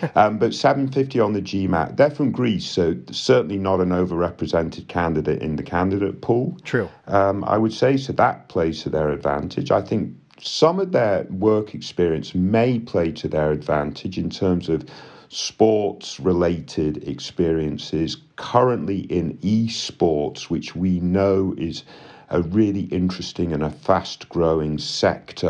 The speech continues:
Speaker 1: of sports slash gaming. Um, so, you know, they're currently in esports and their goals are potentially, you know, product manager in esports and so forth. So that's really interesting too.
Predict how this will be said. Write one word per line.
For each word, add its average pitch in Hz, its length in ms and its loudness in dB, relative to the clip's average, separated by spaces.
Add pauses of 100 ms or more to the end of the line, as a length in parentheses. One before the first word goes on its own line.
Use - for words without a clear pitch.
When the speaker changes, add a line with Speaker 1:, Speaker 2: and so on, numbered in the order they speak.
(120)
Speaker 1:
of 87 340 2
sports - 680 -2
slash - 720 -2
gaming. 76 760 -2 (520)
Um, 82 560 0
so, 90 580 2
you 87 160 0
know, 85 160 2
they're 82 160 -2
currently 113 400 0
in 90 80 0
esports 80 760 -2
and 85 240 -2
their 80 140 4
goals 92 580 0
are 73 220 0
potentially, - 720 -6 (120)
you 67 120 -12
know, 69 160 -2
product - 340 -2
manager 73 480 -4
in 67 140 -6
esports 64 640 -8
and - 80 -16
so 73 260 -4
forth. 67 280 -4
So - 120 -6 (160)
that's - 360 0
really 76 320 -4
interesting 71 640 -10
too. 76 600 -4